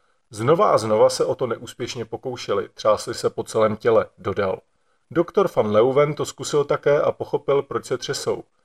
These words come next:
„Není to příjemný pocit, strčit si kus trávy dost hluboko do ucha, aby tam držel,“ řekl.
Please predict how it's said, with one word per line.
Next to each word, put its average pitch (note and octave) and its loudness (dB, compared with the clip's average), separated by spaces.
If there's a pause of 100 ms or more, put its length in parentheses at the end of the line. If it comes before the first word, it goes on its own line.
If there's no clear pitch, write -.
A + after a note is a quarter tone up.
(280)
„Není C#3 0
to E3+ 0
příjemný F3 0
pocit, E3+ -4
strčit - -8
si - -10
kus - -16
trávy G#2 0
dost G#2 -6
hluboko G2+ -6
do G#2 -4
ucha, A2 -10
aby G2+ -6
tam G#2 -2
držel,“ F#2+ -4
řekl. G2+ -6